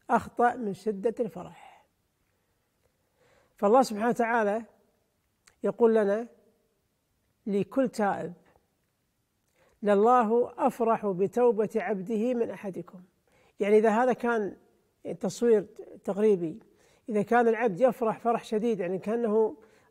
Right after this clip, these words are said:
م-، مو مصدق، يعني الله أفرح منك إذا تبت إليه سبحانه وتعالى.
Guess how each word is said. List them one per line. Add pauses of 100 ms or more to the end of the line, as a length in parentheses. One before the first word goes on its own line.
م-،
مو
مصدق،
يعني (760)
الله
أفرح
منك (960)
إذا
تبت
إليه
سبحانه
وتعالى.